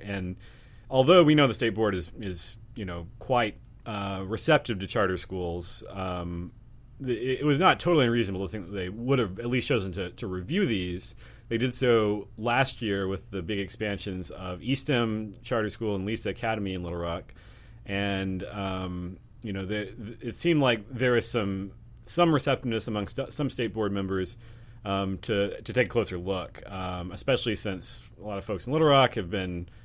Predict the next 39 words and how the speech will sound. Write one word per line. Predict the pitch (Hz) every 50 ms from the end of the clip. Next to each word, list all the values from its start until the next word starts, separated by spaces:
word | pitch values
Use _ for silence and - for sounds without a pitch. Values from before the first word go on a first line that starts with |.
| - - -
you | 87
know, | 90 92 92
raising | 95 104 107 95 101
a | 101
lot | 95 95
of | 98
noise | 110 117 120 117 113 107
about | 101 104 95 101 -
charter | 120 117 117 110
expansion | 104 92 - 117 110 107 95 - 113 107 101 98
and, | 90 87 90 85
and | 85 92 92 90 90 90 87
the, | 87 90 90 90 -
the | 85 101 92
harm | - 113 107 107 104
that | 101 95
it | 92
could | - 101 87
do | 80 101 101 95 90
to | - - 95
the | 80 92
traditional | 82 90 95 113 104 - 107 98
public | - 110 95 92 -
schools, | - - 107 98 98 98 98 92 -
the | -
Little, | 92 87 101
in | - 98 98
the | 92
Little | 98 98 98
Rock | 92 85
School | - - 98
District. | 90 98 92 87 - 92 87 - - - - - - - - - - - - - - - -
Um, | 104 101 101 101 101 98 95 92 90 92 95 - - - - - -
and | - 131 143 170 160 147 147 147
because | 135 131 - 143 135 -
Superintendent | - 147 135 147 131 135 139 147 131
Mike | 120 113 113 117 113
Poore, | - - 151 175 185 147 113 117 131 156 143 -
um, | 117 113 110 113 110 110 110 113 117 123 120